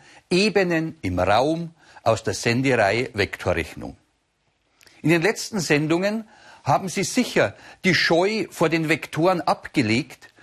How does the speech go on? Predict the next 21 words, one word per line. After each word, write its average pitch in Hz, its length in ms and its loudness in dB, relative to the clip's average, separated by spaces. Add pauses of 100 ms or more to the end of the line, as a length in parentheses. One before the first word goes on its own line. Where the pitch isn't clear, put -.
(160)
und 170 180 2
sind 208 300 0
in 160 160 2
der 127 120 4
Lage, 131 560 2 (200)
mit 147 220 0
Vektoren 123 600 0
zu 151 220 0
arbeiten, 131 720 0 (160)
genauso 196 880 2 (140)
wie 170 120 4
wenn 156 200 2
Sie 143 160 -2
Grundrechenarten 156 1120 0
im 117 180 -4
Bereich 98 460 0
der 110 100 -2
natürlichen 143 720 -2
Zahlen 104 420 0
durchführen 85 680 -4
würden. 73 320 -10